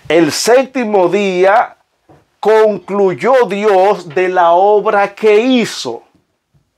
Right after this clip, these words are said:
y reposó el séptimo día en cuanto lo había hecho. Entonces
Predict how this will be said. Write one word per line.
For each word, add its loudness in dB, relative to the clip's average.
y 4
reposó 2
el 0
séptimo -4
día 0
en -2
cuanto 0
lo 2
había 2
hecho. -6
Entonces -2